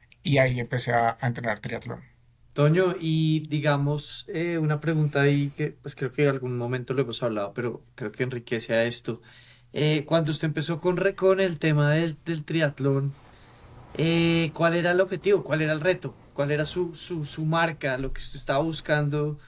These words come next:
Speaker 2: en esto? Porque, digamos, yo aquí de nosotros me declaro totalmente ignorante en temas de tiempos, marcas, metas en las carreras como un setenta tres. Eh, creo que Adri y Alejo pueden tener mucho más idea que yo y obviamente usted al haber tenido esa experiencia,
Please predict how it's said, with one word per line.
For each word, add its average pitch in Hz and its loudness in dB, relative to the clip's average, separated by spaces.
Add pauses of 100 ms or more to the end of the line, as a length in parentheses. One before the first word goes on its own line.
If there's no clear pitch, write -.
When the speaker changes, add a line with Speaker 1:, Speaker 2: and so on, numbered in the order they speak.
(380)
Speaker 2:
en 170 0
esto? 190 2
Porque, 147 -6
digamos, 156 -4 (120)
yo 170 4
aquí 170 -2
de 156 0
nosotros 156 -4
me 151 0
declaro 139 0
totalmente 139 -2 (220)
ignorante 147 0
en 139 -4
temas 143 -2
de 151 -2 (300)
tiempos, 143 0
marcas, 139 0
metas 139 0
en 143 0
las 147 0
carreras 123 -4
como 139 -4
un 127 -8
setenta 123 -8
tres. 147 -2 (500)
Eh, 120 -2
creo 113 -4
que 151 0
Adri 135 2
y 135 2
Alejo 127 -6
pueden 127 -6
tener 131 -2
mucho 147 0
más 135 0
idea 131 0
que 147 -2
yo 143 4
y 165 6
obviamente 131 2
usted 135 2
al 131 -2
haber 131 0
tenido 127 -6
esa 135 -6
experiencia, 123 -4